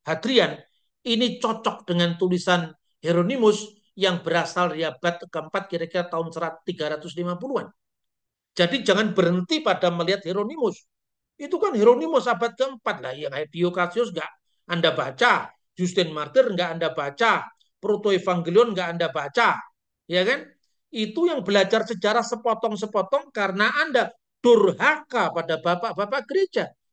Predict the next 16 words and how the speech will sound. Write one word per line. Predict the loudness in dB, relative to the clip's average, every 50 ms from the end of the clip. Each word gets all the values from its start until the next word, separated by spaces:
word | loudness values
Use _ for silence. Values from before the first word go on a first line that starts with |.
| _ _ _ _ -8
Anda | -2 0 0 0 0
merasa | 0 0 -2 -2 -2 -2
lebih | -2 -2 -2 -4 -6 -10 -4
pinter | -2 -2 -2 -2 -2 -4 -4 -2
dari | -2 -2 -4 -4
bapak-bapak | -2 -2 -2 -2 0 0 -2 -2 -2 -4 -6 -6
gereja, | -6 -6 -6 -2 -2 -2 -2 -2 -6 _ _ _
padahal | _ -8 -6 -2 0 0 0 0
pangkatmu | 0 0 0 -2 0 0 -2 -2 -2 -4 -6 -6
itu | -4 -2 0 0
apa? | 0 0 0 -2 -4 -4 -4 -6 -12 _ _ _ _ _
Kamu | _ -2 -2 0 0 0
hidup | 0 0 0 2 2 2 2 2 -2
ribuan | -6 -6 -6 -2 0 0 0 0 0
tahun | 0 0 0 0 0
setelah | -2 -6 -4 -4 -4 -4